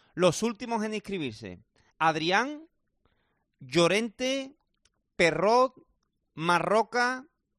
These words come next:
Iker Losada, eh, Fran Vieites, Altimira.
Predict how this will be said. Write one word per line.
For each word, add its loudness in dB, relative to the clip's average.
Iker -2
Losada, -2
eh, -4
Fran 2
Vieites, 0
Altimira. -2